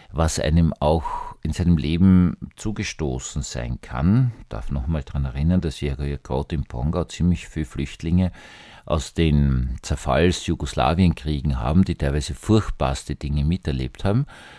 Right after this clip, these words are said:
Und viele von denen haben sich ganz wunderbar erholt. Gerade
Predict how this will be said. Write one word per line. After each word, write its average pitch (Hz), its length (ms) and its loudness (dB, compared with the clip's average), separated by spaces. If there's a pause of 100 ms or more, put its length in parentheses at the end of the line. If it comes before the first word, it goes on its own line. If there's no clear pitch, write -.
(300)
Und 98 300 2
viele 123 320 -2
von 107 180 -2
denen 98 300 4
haben 98 160 4
sich - 240 -10
ganz 90 260 -2
wunderbar 95 540 2
erholt. 82 680 -2 (460)
Gerade 92 420 4